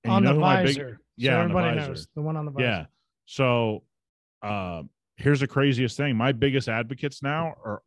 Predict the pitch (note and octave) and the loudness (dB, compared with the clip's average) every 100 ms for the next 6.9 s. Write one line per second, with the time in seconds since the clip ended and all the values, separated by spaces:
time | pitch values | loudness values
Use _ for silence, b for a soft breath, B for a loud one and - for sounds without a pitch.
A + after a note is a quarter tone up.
0 | - A2+ B2+ B2+ A#2 A2+ - A2+ A2 - | -4 0 2 2 2 -2 -2 -2 -2 -2
1 | A2+ A2 A#1+ A1+ - - _ _ _ _ | -4 -6 -8 -14 -20 -20 _ _ _ _
2 | _ - A2+ B2 G2 B2 C#3+ C3 C#3 G#2 | _ -4 0 0 2 2 4 6 4 4
3 | F2 C3 - A2 F2+ G#2 G#2 G#2 F#2+ - | 2 -2 0 -4 -2 0 0 -2 -4 -2
4 | A2+ F#2 F#2 D#3 A2 B2 D#3 D3+ C3 A#2+ | -2 0 0 0 0 -2 -4 -2 -2 -2
5 | G#2+ F#2+ - G#3+ - - A2 G2+ F#2+ - | -4 -8 -8 -8 -8 -4 -2 0 -2 -6
6 | _ _ - A#2 B2+ A2+ F3 E3+ | _ _ -8 -4 -2 2 2 0